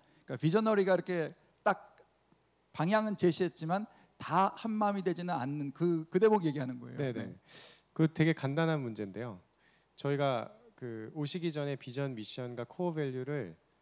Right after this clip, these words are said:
Speaker 2: 굉장히 잘 설명을 해줍니다. 여러 차례.
Speaker 1: 뽑기 전에?
Speaker 2: 모시기 전에.
Speaker 1: 아,
Speaker 2: 네네,
Speaker 1: 모시기
Speaker 2: 모시기
Speaker 1: 전에.
Speaker 2: 전에,
Speaker 1: 네.
Speaker 2: 뽑기 전이죠,
Speaker 1: 네.
Speaker 2: 어떻게 보면.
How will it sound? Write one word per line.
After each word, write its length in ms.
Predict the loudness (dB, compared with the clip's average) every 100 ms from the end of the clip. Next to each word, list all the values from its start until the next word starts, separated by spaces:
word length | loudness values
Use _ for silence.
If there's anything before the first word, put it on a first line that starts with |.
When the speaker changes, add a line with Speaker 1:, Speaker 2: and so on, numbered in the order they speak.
| _ _ _ _
Speaker 2:
굉장히 420 | -6 -2 -2 -2
잘 220 | -6 -8
설명을 400 | -8 -8 -6 -6
해줍니다. 440 | -8 -10 -14 -16 -20 -20 _ -10
여러 240 | -4 -2 -2
차례. 360 | -6 -12 -12 -8
Speaker 1:
뽑기 240 | -6 -6 -6
전에? 260 | -8 -10 -16 _ _
Speaker 2:
모시기 280 | -6 -4 -6
전에. 340 | -8 -10 -12 _ -8
Speaker 1:
아, 80 |
Speaker 2:
네네, 120 | -4 -4
Speaker 1:
모시기 220 | -4 -4
Speaker 2:
모시기 180 | -6 -6
Speaker 1:
전에. 80 | -8
Speaker 2:
전에, 120 | -10
Speaker 1:
네. 60 |
Speaker 2:
뽑기 180 | -8 -8
전이죠, 320 | -8 -10 -12 -16
Speaker 1:
네. 40 |
Speaker 2:
어떻게 160 | -16 -20
보면. 180 | -20